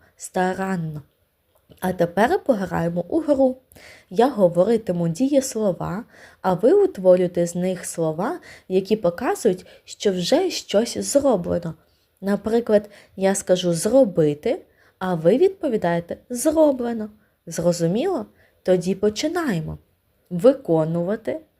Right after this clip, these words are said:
виконано, відшліфувати, відшліфовано, змайструвати,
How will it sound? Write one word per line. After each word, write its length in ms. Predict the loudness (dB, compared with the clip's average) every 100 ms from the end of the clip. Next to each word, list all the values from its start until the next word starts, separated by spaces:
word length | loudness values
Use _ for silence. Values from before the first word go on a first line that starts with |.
| _ _ _ -14
виконано, 1040 | 2 4 6 4 0 -4 -4 -4 -6 -8 -14 _ _ _ -4
відшліфувати, 1400 | -2 -2 -2 2 0 0 -2 2 2 2 -2 -6 -12 -12 _ _ _ _
відшліфовано, 1400 | -6 -4 -2 -4 0 0 0 -2 0 2 2 -2 -6 -8 -10 _ _ _ _ -12
змайструвати, 1400 | -6 -2 -2 -2 -6 -4 -4 -2 -4 -4 -6 -6 -6